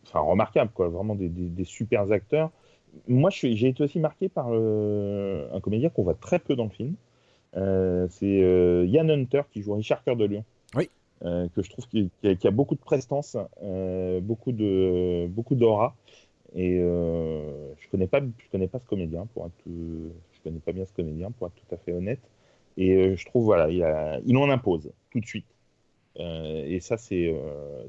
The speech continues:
Speaker 1: déjà pour le rôle qu'il, qu'il interprète, c'est bien. Mais, euh, voilà, au-delà de ces deux, euh, super acteurs qui sont Ba-, Basil Rathbone et, euh, et, euh, Claude Rains, euh, voilà, je voulais citer ce, ce comédien, Ian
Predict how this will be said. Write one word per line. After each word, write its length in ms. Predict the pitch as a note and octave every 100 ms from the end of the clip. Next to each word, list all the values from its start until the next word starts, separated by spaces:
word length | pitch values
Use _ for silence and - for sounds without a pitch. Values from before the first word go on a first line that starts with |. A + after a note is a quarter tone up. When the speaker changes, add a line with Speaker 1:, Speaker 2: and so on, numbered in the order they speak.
| D2
Speaker 1:
déjà 200 | E2 F#2
pour 140 | F#2+
le 60 | E2+
rôle 160 | G2+ G2+
qu'il, 240 | - F2 E2+
qu'il 120 | F#2
interprète, 420 | F#2 F2 F2+ A2 - _
c'est 320 | - - -
bien. 200 | E2+ D3 - _ - - _
Mais, 280 | F#2+ F#2+ F#2+
euh, 160 | F#2 F#2
voilà, 500 | F#2+ G2 F#2+ A2+ F#2+
au-delà 400 | A2+ A#2 C#3 C#3+
de 100 | A#2+
ces 560 | - G#2+ G2+ G2 F#2+
deux, 260 | F2+ F#2+ A2
euh, 1200 | B2 A#2+ A2 F#2+ F#2 F2+ F2+ F2 E2+ E2+ E2+ F2+ F2
super 420 | - A2 A2+ A2
acteurs 300 | G#2 - A2
qui 100 | -
sont 80 | G2+
Ba-, 200 | F#2+ G2+ -
Basil 320 | F#2+ G2 A2
Rathbone 340 | G#2 G#2+ A2+
et, 220 | G#2 F#2+ F2
euh, 160 | F2+ F2 _ G#2
et, 220 | G2 F#2
euh, 60 | F#2
Claude 260 | - G2+
Rains, 220 | A2 C#3 C3+ - F#2
euh, 960 | F#2+ F#2 F2+ F2+ F2 F2 F2 E2+ D#2+ A1+ B1 - D2+
voilà, 280 | G2 F2 -
je 280 | - F#2+ F2
voulais 300 | F2 G2 G#2
citer 320 | A#2+ - -
ce, 420 | A2+ F2+ F2 E2+ F2
ce 140 | -
comédien, 420 | G2 G2+ F2 F2+ F2
Ian 280 | G2 A#2+